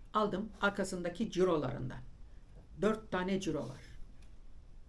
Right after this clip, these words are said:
O dört ciroya bir şekilde ulaşmak için mücadele ettim ve ilk ciro sahibini bularak ve ismini vermeyeceğim bir, e, fabrikada işçi bir adamdı.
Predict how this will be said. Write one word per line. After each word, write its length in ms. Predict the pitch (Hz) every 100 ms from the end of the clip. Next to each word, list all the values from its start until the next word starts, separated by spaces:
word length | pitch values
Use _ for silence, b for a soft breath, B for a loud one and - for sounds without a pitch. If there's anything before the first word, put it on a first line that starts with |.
| - - - - - - -
O 220 | 220 226
dört 340 | 220 254 - -
ciroya 580 | 196 196 185 170 170 196 - - - - - 190
bir 180 | 262
şekilde 420 | 269 190 - 165 226
ulaşmak 560 | 220 202 196 202 208
için 300 | - 156 139
mücadele 520 | 147 151 180 196 214
ettim 340 | 226 220 240 233 - - - - 156
ve 140 | 196 - -
ilk 320 | 254 - -
ciro 260 | 180 170
sahibini 600 | 151 160 151 151 143 135 -
bularak 500 | 156 196 214 - - - - - b b -
ve 80 | 208
ismini 320 | - 202 190
vermeyeceğim 540 | 202 185 170 170 165
bir, 240 | 170 165 -
e, 480 | 175 165 160 160 160
fabrikada 640 | 175 175 165 165 165 160 -
işçi 300 | - - 147
bir 80 |
adamdı. 520 | 151 190 202 214 226